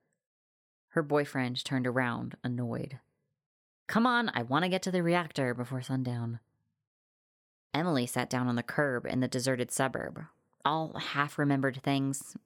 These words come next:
warped and bent. Bicycles lay on dead lawns where they'd been dropped. No one left to steal them, she thought. God came down and took everyone up to heaven. Pigeon sighed. "Look,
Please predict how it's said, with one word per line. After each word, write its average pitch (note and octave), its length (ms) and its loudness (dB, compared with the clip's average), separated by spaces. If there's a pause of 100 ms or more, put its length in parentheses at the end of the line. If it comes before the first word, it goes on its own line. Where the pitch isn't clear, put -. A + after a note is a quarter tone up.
warped - 600 2 (120)
and A#2+ 240 0
bent. B2 400 0 (1200)
Bicycles D#3 560 0
lay C#3 140 4
on C3 140 4
dead C3 240 2
lawns B2 500 0
where C3+ 140 0
they'd A#2+ 180 0
been A#2+ 140 0
dropped. A#2+ 460 -2 (520)
No B2+ 140 2
one C#3 220 4
left D3+ 240 0
to D3+ 80 -2
steal F3 300 2
them, B2 280 0
she - 160 -6
thought. A#2 340 -2 (680)
God C3 300 2
came A#2+ 200 0
down B2 280 2
and B2 100 -2
took - 180 0
everyone C#3+ 440 2
up D3+ 120 -2
to C3+ 100 -6
heaven. C3 420 -2 (1400)
Pigeon C#3+ 400 2
sighed. A#2+ 560 -2 (1160)
"Look, F3 320 4